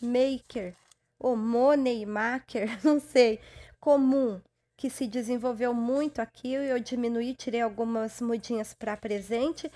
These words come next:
mas eu tenho no trenzinho um monte delas, que tão assim super desenvolvidas, além desses xodozinhos aqui, que são esses sedums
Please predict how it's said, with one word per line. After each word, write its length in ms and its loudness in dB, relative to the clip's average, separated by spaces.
mas 460 0
eu 140 0
tenho 380 -4
no 300 -2
trenzinho 1080 -2
um 180 0
monte 720 2
delas, 680 -4
que 300 -8
tão 260 -2
assim 380 -4
super 460 -4
desenvolvidas, 1000 -4
além 300 2
desses 400 -4
xodozinhos 880 -2
aqui, 260 -8
que 120 -10
são 340 -6
esses 280 -4
sedums 800 0